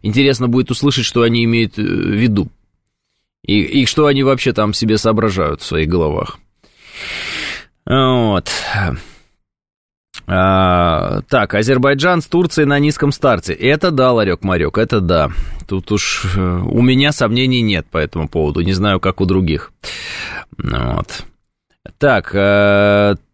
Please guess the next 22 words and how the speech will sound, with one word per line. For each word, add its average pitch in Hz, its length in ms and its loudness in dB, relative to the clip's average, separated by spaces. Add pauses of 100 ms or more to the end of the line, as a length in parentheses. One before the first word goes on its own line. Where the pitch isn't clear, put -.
так, 127 260 2
так, 107 300 -4
так. - 640 -4 (400)
А, 104 260 2
согласитесь, 131 640 0
нам 135 180 2
сложно 135 400 2
поменять 123 420 0
менталитет 120 680 0
этих, 113 380 -2
э, 104 300 4
государств. 113 640 0
Они 117 200 0
живут 117 380 -2
просто 110 360 0
мантрой, 120 440 2
что 107 200 -2
«Откуда-то 110 460 -2
придет 107 380 2
помощь», 92 420 0
пишет - 280 -4
Борис. 90 380 0